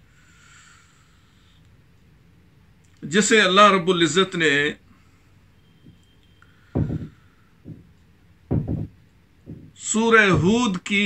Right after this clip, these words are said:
इब्तिदा ही में जिक्र फरमाया है।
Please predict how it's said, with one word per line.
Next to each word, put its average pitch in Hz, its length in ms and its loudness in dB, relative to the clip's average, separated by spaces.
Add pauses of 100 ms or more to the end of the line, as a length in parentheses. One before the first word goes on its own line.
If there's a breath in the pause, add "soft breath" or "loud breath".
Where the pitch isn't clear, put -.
इब्तिदा 175 460 0
ही 175 240 2
में 160 380 -2 (460)
जिक्र 151 460 -2
फरमाया 127 500 -2
है। 104 220 -8